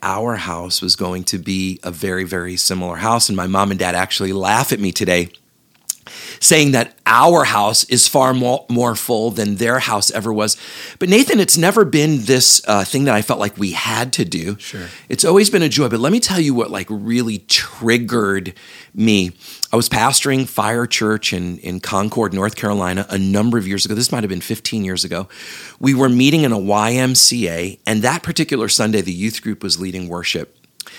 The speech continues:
Speaker 1: And I was sitting in the front row, and one of the elders of the church was sitting next to me, and up on stage was my son Joe playing drums, my son John playing violin, my daughter Elisa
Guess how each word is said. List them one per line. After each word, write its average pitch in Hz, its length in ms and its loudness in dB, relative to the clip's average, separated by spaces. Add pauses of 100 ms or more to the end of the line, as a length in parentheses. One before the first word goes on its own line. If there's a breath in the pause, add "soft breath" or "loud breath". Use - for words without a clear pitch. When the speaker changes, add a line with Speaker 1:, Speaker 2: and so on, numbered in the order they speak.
(240 loud breath)
Speaker 1:
And 123 120 4
I 135 80 8
was 196 160 8
sitting 165 220 4
in 135 80 2
the 113 80 2
front 135 280 0
row, 120 280 4
and 107 120 2
one 120 120 2
of 131 100 -2
the 117 120 0
elders 117 380 0
of 85 140 -6
the 95 80 -2
church - 560 0 (280 soft breath)
was - 140 2
sitting 147 260 2
next 113 280 2
to 120 60 -2
me, 113 240 0
and 110 320 0 (100)
up 143 220 4
on 185 220 4
stage 101 520 2 (340 loud breath)
was 113 260 2
my 110 180 2
son 123 420 4 (100)
Joe 110 320 4
playing 110 320 0
drums, 92 440 -2 (320 loud breath)
my 117 120 0
son 123 280 4
John 123 340 4
playing 120 300 0
violin, 95 640 0 (240 loud breath)
my 117 180 2
daughter 123 480 4
Elisa 117 920 4